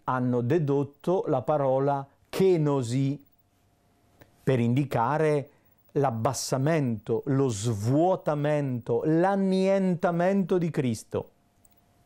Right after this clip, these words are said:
Dio si è svuotato, assumendo la condizione di servo,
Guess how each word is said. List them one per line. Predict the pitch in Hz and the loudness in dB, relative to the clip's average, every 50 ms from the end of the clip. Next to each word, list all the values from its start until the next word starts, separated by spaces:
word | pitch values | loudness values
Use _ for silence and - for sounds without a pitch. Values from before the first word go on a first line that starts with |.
| _ _ _ _ _ _ _ _ _ _ _ _ - _ - - - - - - - | _ _ _ _ _ _ _ _ _ _ _ _ -20 _ -20 -20 -20 -20 -20 -14 -6
Dio | - 104 104 107 110 127 156 175 196 208 240 254 247 247 - _ _ _ _ _ _ | -2 0 2 2 4 4 4 4 4 4 4 2 0 -2 -6 _ _ _ _ _ _
si | - - - - 147 131 131 | -12 -8 -4 0 0 2 4
è | 135 160 196 208 202 - _ _ _ - | 4 4 2 0 -2 -8 _ _ _ -4
svuotato, | - 143 131 117 107 107 120 127 120 113 110 117 131 160 202 220 208 208 208 - 123 117 107 107 101 - - - - 120 107 107 - - _ _ _ _ _ _ _ _ _ _ _ _ _ _ _ _ _ _ _ _ _ _ _ _ _ _ _ _ _ _ _ _ _ - - | -2 0 0 0 0 0 0 0 0 0 0 0 2 2 2 2 2 0 -2 -2 -2 0 0 -2 -4 -6 -8 -6 -4 -4 -4 -4 -6 -12 _ _ _ _ _ _ _ _ _ _ _ _ _ _ _ _ _ _ _ _ _ _ _ _ _ _ _ _ _ _ _ _ _ -6 -2
assumendo | 120 123 - - - - 165 156 165 214 254 269 277 254 226 233 | -2 0 0 0 2 2 4 4 4 4 4 2 2 2 2 2
la | 202 175 151 - | 2 0 -2 -2
condizione | - 180 190 180 170 156 165 - - - - 185 208 247 240 240 196 | -2 -2 -2 0 0 -2 -2 -4 -4 -4 0 0 2 2 2 0 0
di | 175 185 | -2 -4
servo, | 156 - - 240 254 233 175 143 131 123 117 120 113 104 95 - | -4 -2 0 2 2 2 0 0 -2 -2 0 0 -2 -2 -2 -6